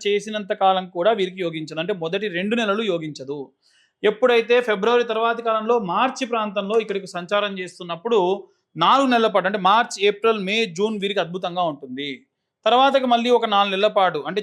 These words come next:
జూలై, ఆగస్ట్, సెప్టెంబర్, అక్టోబర్ బాగుండదు. ఎందుకంటే అప్పుడు సింహంలోకి సంచరించినప్పుడు అష్టమంలోకి గురు సంచారం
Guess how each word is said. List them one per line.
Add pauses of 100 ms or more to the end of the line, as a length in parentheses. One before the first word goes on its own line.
జూలై, (160)
ఆగస్ట్,
సెప్టెంబర్,
అక్టోబర్
బాగుండదు. (520)
ఎందుకంటే (440)
అప్పుడు
సింహంలోకి
సంచరించినప్పుడు (100)
అష్టమంలోకి (500)
గురు
సంచారం